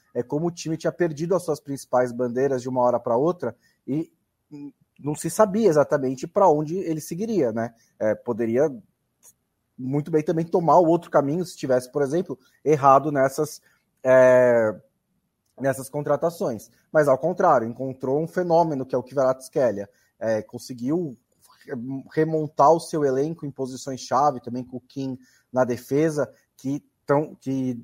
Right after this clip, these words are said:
deu liga muito rápido. E acho que, e, e, a,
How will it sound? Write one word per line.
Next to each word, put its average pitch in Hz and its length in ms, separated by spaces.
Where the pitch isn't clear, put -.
deu 131 400
liga 165 300
muito 147 260
rápido. 107 480
E 139 500
acho 135 220
que, 160 140
e, 143 260
e, 131 260
a, 120 440